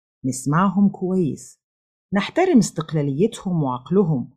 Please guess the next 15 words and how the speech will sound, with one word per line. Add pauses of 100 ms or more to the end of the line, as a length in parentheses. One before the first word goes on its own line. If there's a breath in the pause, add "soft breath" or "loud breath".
(280)
ونعطيهم
مساحة
ليعتمدوا
على
أنفسهم. (1000)
أنا
عن
نفسي
عجبني
تعليق
أحد
الآباء
بأنه
بيحاول
يشارك